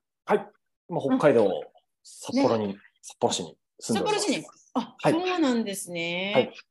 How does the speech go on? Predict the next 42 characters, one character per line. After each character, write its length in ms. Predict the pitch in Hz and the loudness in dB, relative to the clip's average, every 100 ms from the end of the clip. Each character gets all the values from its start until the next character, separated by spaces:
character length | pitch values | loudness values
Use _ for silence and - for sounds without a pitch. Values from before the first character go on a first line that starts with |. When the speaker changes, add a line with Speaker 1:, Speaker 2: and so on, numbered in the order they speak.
| _ - | _ -10
Speaker 2:
ち 80 | 403 | -10
ょ 80 | |
っ 20 | - | -2
と、 300 | 277 226 214 | 0 2 0
あ 80 | |
の、 300 | 220 208 196 190 | 0 -2 -6 -2
経 200 | 302 359 | 0 0
歴 200 | 359 - | -2 -6
と 80 | |
い 60 | 392 | -8
う 100 | 370 | -6
か、 100 | 196 | -6
パ 280 | - 202 233 | -6 -2 -2
ー 60 | 269 | -2
ソ 100 | 370 | -6
ナ 180 | 381 | -8
ル 240 | 392 392 381 | -8 -8 -8
ト 100 | 359 | -8
レ 200 | 381 403 | -6 -4
ー 20 | |
ナ 380 | 320 196 156 - _ _ - | -4 -4 -8 -16 _ _ -4
ー 0 | |
と、 200 | 226 196 | -2 0
Speaker 1:
は 100 | 156 | -2
い。 140 | - - | -2 -10
Speaker 2:
そ 180 | - 240 | -6 -4
し 240 | - - | -4 -6
て 420 | 349 339 311 - _ _ - | -4 -2 -2 -4 _ _ -14
美 180 | 160 214 | -8 -4
ボ 180 | 285 359 | -2 -2
デ 100 | 359 | -4
ィ 140 | 359 | -4
ト 80 | 330 | -4
レ 160 | 359 339 | -2 -2
ー 20 | |
ナ 80 | 208 | -2
ー 140 | 156 | -6
っ 100 | 139 | -12
て 80 | 175 | -10
い 100 | 160 | -8
う 60 | 160 | -6
ね、 280 | 214 226 | -8 -10